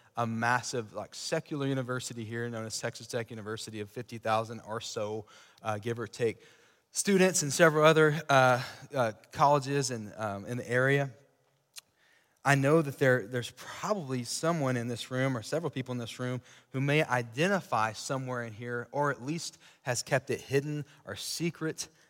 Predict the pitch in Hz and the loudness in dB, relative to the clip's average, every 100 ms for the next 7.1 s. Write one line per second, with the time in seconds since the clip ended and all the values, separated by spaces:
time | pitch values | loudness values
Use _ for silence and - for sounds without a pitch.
0 | _ 120 110 104 104 113 - - - 127 | _ 0 0 0 -6 -10 -16 -20 -12 -10
1 | 117 113 131 143 160 147 135 - 139 147 | -10 -8 2 2 2 -2 -2 0 0 2
2 | 156 - - 156 165 156 107 98 - _ | -2 -4 -2 0 0 -2 -4 -8 -14 _
3 | 117 113 - _ 131 - 123 127 131 135 | -10 -10 -12 _ -20 -14 -2 0 0 -2
4 | - 123 120 131 - - 131 127 120 127 | -4 -10 -8 -6 -6 -4 -4 -4 -2 -2
5 | 120 131 - 143 135 127 - 120 120 139 | 0 -2 -2 -6 -6 -8 -8 -4 -2 0
6 | 127 104 107 104 - - - 120 131 123 | 0 -4 -8 -12 -18 -20 -10 -2 4 4
7 | 120 | 2